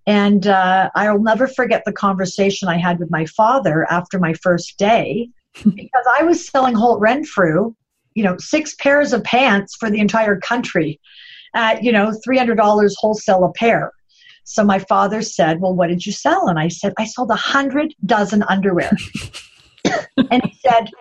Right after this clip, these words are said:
Speaker 1: "Like, how much was the transaction?" I said, "It doesn't matter. I sold a hundred dozen underwear." One sec, sorry. <coughs>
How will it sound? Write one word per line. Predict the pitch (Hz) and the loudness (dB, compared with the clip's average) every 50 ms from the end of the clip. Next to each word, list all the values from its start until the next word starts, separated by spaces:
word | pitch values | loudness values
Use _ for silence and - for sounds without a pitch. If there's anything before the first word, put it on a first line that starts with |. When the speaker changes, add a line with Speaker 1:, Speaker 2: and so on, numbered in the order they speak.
| _ _ _ _ _ _ _ - | _ _ _ _ _ _ _ -2
Speaker 1:
"Like, | 254 247 240 240 | 0 0 0 0
how | - 262 269 | 0 0 2
much | 269 269 262 - 254 | 2 2 0 0 -4
was | 247 - | -4 -4
the | - 220 | -4 -8
transaction?" | - - 233 226 220 226 220 247 339 339 - - - 185 | -4 0 0 0 2 2 2 0 0 -4 -6 -6 -2 -2
I | 190 | -2
said, | 185 - 190 | -4 -2 -4
"It | 202 208 | -2 0
doesn't | 233 226 233 214 - | 0 0 0 -2 -2
matter. | 202 202 226 269 254 202 - - _ _ _ _ _ _ _ _ _ _ _ _ - - | -2 0 0 0 -2 -4 -6 -8 _ _ _ _ _ _ _ _ _ _ _ _ -4 -2
I | 196 | -2
sold | 196 - 233 220 214 | -2 0 -2 0 0
a | 202 | 0
hundred | - - 226 233 226 254 233 196 | 0 2 0 0 2 0 0 2
dozen | 202 190 185 196 202 226 | 2 2 2 2 0 0
underwear." | 262 311 320 311 208 143 - - - _ _ _ _ _ - - - - _ _ _ - _ - _ | 2 2 0 0 0 0 -2 -4 -14 _ _ _ _ _ -20 -20 -20 -20 _ _ _ -20 _ -20 _
One | - 190 185 | -6 -4 -4
sec, | 180 - 180 - - | -2 -2 -4 -4 -4
sorry. | - - 208 190 175 180 180 - _ _ _ _ - _ _ _ | -4 0 2 2 2 0 -2 -10 _ _ _ _ -20 _ _ _
<coughs> | - | -4